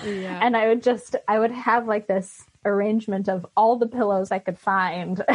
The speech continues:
Speaker 2: <laughs> just make a little cocoon for myself
Speaker 1: Yeah.
Speaker 2: in the call room, um, and managed to get some sleep. But it definitely,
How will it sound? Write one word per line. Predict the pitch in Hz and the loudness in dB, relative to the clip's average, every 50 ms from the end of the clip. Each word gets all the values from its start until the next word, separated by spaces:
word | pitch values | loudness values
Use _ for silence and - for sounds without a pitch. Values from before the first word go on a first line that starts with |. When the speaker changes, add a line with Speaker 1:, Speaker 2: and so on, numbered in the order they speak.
| - - - | 0 -2 -6
Speaker 2:
<laughs> | - - 403 - - | 0 0 0 0 2
just | - 302 262 262 - - | 0 -2 -2 -2 -2 -2
make | 220 214 214 - | -2 0 0 0
a | 220 | 0
little | 208 208 208 220 | 2 2 2 2
cocoon | 214 - 202 202 - - 226 202 208 220 | 0 -2 -4 -2 0 0 0 0 0 -2
for | - 202 | -2 0
myself | 190 190 190 196 175 - 190 175 185 - | 0 0 0 0 0 -2 -2 -2 -2 -2
Speaker 1:
Yeah. | - | -4
Speaker 2:
in | 202 190 | -4 -4
the | 190 | -6
call | 185 - 208 202 190 196 180 | -2 0 2 2 2 2 0
room, | 175 165 170 165 180 214 247 330 415 466 - - - - - - 480 403 - - | -2 -4 -2 -2 -2 -2 -4 -4 -6 -8 -10 -12 -12 -14 -12 -10 -8 -8 -6 -2
um, | - 202 202 185 180 180 180 175 170 170 170 175 190 220 - _ _ _ _ _ _ _ _ _ _ - | 0 0 2 2 0 0 -2 -4 -4 -6 -6 -6 -6 -6 -8 _ _ _ _ _ _ _ _ _ _ -4
and | 190 185 175 180 180 190 185 - _ _ _ _ _ _ | -2 -2 -2 -2 -2 -2 -4 -6 _ _ _ _ _ _
managed | - 294 320 381 453 440 - - - | -4 -2 0 0 0 0 -2 -2 -2
to | 453 | 0
get | 427 427 349 - - - | 2 2 0 -2 -2 -2
some | - 370 339 339 330 | -2 -2 -2 -2 -6
sleep. | - - 185 170 170 190 - - - - | -6 -4 -4 -2 -2 -4 -6 -8 -4 -2
But | 190 185 180 - - | 0 0 0 2 0
it | 240 226 | 2 2
definitely, | 247 240 240 247 294 285 277 269 254 240 208 190 | 2 0 0 0 -2 -2 0 0 0 0 -2 -4